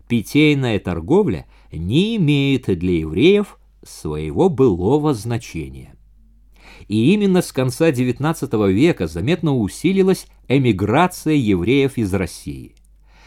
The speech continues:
Статистическую ее связь с введением казенной питейной продажи не установить,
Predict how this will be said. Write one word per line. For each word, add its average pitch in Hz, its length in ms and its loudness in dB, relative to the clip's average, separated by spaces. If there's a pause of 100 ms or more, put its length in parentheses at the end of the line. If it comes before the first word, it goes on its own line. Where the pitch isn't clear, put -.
(200)
Статистическую 120 1120 -2
ее 147 200 4
связь 139 680 -2 (260)
с - 220 -10
введением 90 880 0
казенной 123 720 0
питейной 131 500 -2
продажи 151 640 -2 (240)
не 82 220 -4
установить, 151 800 -2